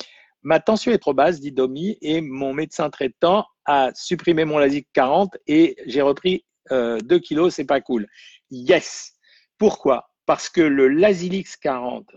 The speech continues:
si vous le prenez au quotidien en permanence, il finira par abîmer votre rein et vous pouvez vous retrouver avec un,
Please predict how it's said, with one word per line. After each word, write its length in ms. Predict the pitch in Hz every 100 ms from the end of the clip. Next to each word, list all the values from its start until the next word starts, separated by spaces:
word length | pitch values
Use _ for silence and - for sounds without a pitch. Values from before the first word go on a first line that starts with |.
| _
si 200 | - 139
vous 100 | 143
le 60 | 131
prenez 360 | - 165 147
au 160 | 117 127
quotidien 720 | _ 208 196 165 135 139 117
en 160 | _ 113
permanence, 680 | _ 185 147 135 113 101 - _ - _ -
il 120 | 139
finira 500 | - 226 196 151 143
par 180 | 139 120
abîmer 320 | 120 117 110
votre 300 | 104 - 113
rein 280 | 101 120 151 _ _ _
et 60 | 123
vous 140 | 127
pouvez 300 | 110 131 135
vous 280 | 123 95 131
retrouver 300 | - 139 139
avec 240 | 123 110
un, 180 | 123 110